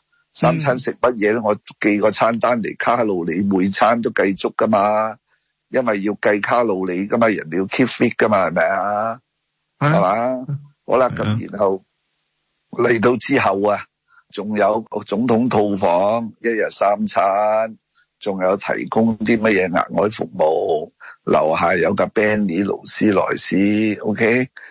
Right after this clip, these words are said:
Speaker 1: 然後你講啦，打幾多場，表演一場，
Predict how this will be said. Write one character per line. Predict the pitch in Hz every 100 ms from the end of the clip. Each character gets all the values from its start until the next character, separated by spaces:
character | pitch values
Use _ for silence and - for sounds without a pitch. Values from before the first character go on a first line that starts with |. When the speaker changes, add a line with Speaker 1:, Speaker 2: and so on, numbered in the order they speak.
| _
Speaker 1:
然 | - 92
後 | 90
你 | 92
講 | 101 95 104 113
啦， | 104 101
打 | - 85 107
幾 | 101
多 | 107 113
場， | - 69 57 - - -
表 | 90 113
演 | 107
一 | 110
場， | 113 - -